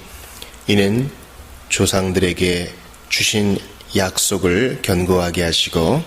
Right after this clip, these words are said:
구 절까지 봅니다. 이방인들도 그 긍휼하심으로 말미암아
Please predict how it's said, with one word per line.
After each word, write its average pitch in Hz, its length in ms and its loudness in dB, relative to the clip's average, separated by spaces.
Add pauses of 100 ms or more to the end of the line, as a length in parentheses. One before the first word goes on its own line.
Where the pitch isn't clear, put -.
(220)
구 - 120 -6
절까지 85 440 0
봅니다. 82 680 -2 (680)
이방인들도 87 960 2
그 110 120 4
긍휼하심으로 98 680 4
말미암아 90 840 4